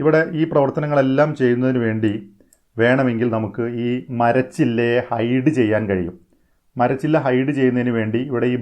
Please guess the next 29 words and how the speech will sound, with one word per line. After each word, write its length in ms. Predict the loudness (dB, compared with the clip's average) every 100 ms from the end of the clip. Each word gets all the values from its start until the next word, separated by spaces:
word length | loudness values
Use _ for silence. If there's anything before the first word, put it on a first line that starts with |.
| 0
ബ്രാഞ്ച് 440 | 0 0 -2 -2 0
എന്ന 140 | 0 0
ലെയറിന് 320 | 0 -2 -4
മുമ്പിലുള്ള 420 | -4 -2 -2 0 0 -2 _ _ _ _ -8 -4
ഈ 20 | 0 0
ഒരു 140 | 0 -4 -10 _ _ -2
പോയിന്റിൽ 400 | 0 0 -2 -2
മൗസ് 300 | -2 -4 -6 -10 -12 _ _ _
ക്ലിക്ക് 240 | -6 -4 -2
ചെയ്ത് 120 | -2 0
കഴിഞ്ഞാൽ 280 | -2 -2 -4 -8 _ _ _ _ -2
ബ്രാഞ്ച് 420 | 0 0 -2 -2 -4
എന്ന 160 | -4 -6 -8 _ _ -8
ആ 40 | -6 -2
ലെയർ 220 | 0 0 0
ഹൈഡ് 280 | 0 0 2
ആവും. 140 | 2 0
അപ്പോൾ 140 | -6 -4
നമുക്ക് 220 | -4 -6 -4
കുറച്ചുകൂടെ 540 | -6 -4 -2 0 0 0
സൗകര്യത്തിൽ 580 | 0 0 0 -2 -4 -10 -12 _ _ _ _ -8
ഈ 40 | -6 -6
ചിത്രം 260 | -4 -4 -4 2
വരയ്ക്കാൻ 320 | 2 4 0 0
കഴിയും. 220 | -2 -6 -14 _ _ _ _ -4
ഇവിടെ 160 | 2 2 2
ഇപ്പോൾ 180 | 2 0 0
ഞാൻ 100 | -4 -2
സെലക്ട് 300 | -4 -4